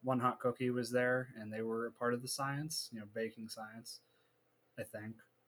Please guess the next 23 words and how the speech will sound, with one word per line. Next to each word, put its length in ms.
I 60
don't 120
know. 200
I 80
saw 200
that 100
they 100
had 140
a 40
truck 280
there. 180
I 60
didn't 160
really 160
stop 280
by. 300
Um, 720
there 360
were 680
a 60
lot 400
of 120
vendors 840